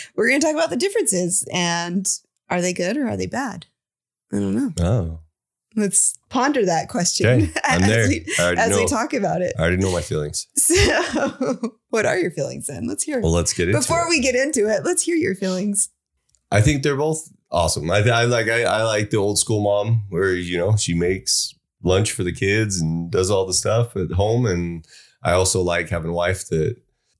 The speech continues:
Speaker 2: doesn't necessarily do all the mom stuff at home, but she, like, runs businesses and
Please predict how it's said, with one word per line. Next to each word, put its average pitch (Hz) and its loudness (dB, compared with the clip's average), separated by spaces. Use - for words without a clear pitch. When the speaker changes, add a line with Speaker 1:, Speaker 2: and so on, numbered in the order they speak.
Speaker 2:
doesn't 98 2
necessarily 113 4
do 110 0
all 107 0
the 98 2
mom 98 2
stuff 135 0
at 135 -2
home, 139 0
but 82 0
she, - 0
like, 85 2
runs 90 0
businesses 120 2
and 82 -2